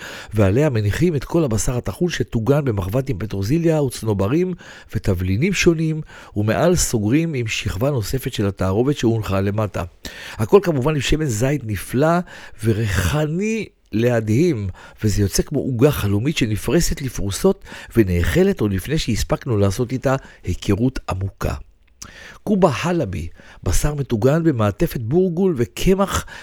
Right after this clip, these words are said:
מטוגנת שמקורה מהעיר חלב, ארם צובה שבסוריה. קובה חלבי של פסח, בשר ובצל במעטפת קמח מצה מטוגן, נאכלת בעיקר בימי הפסח משום האיסור על אכילת בצק, מקורה ביהודי חלב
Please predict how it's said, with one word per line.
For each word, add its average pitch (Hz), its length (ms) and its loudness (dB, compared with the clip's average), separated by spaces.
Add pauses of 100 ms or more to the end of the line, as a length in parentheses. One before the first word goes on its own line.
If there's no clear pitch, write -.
(120)
מטוגנת 113 480 0
שמקורה 110 480 0
מהעיר 110 400 2
חלב, 107 420 -2 (340)
ארם 113 280 0
צובה 120 460 2 (260)
שבסוריה. 90 760 0 (460)
קובה 120 260 2
חלבי 107 340 0
של 95 200 -2
פסח, 135 440 0 (320)
בשר 160 560 2
ובצל 151 640 2
במעטפת 117 600 -2
קמח - 380 -2
מצה 107 340 0
מטוגן, 104 580 0 (320)
נאכלת 98 360 -2
בעיקר 101 600 -2
בימי 95 260 -2
הפסח 120 600 0 (320)
משום 175 240 2
האיסור 175 480 2
על 120 80 2
אכילת 104 340 0
בצק, - 420 -4 (240)
מקורה 117 280 2
ביהודי 113 520 2
חלב 147 400 0